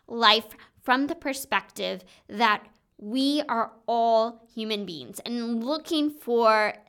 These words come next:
similarities in our common humanity. The third component of self-compassion is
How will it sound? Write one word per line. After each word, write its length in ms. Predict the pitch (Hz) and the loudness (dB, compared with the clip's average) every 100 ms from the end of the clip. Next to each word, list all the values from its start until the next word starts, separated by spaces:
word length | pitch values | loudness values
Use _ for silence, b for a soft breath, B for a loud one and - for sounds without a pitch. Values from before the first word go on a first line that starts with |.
| - | -18
similarities 1120 | - 269 285 285 226 202 196 196 202 202 202 b b _ | -6 -2 0 4 4 2 0 -2 -4 -4 -10 b b _
in 460 | 233 233 226 233 233 - | 0 2 4 2 0 0
our 380 | 202 196 202 190 | 2 4 2 -2
common 640 | - 202 202 202 202 - _ | -6 -2 -2 -2 -6 -10 _
humanity. 540 | 190 196 180 - - - _ _ _ b b _ | -12 -10 -10 -12 -16 -20 _ _ _ b b _
The 260 | 262 294 294 | -2 -2 -2
third 680 | - - 294 311 453 - | -6 -4 2 2 2 -4
component 600 | - 294 269 214 185 165 - _ - | -2 -4 -2 -4 -4 -6 -6 _ -2
of 120 | 208 | -2
self-compassion 920 | - 202 208 254 233 - 185 202 196 - b b _ | 0 -2 -2 -6 -6 -6 -6 -8 -10 -12 b b _
is 480 | 226 240 240 240 240 | 2 4 4 2 -4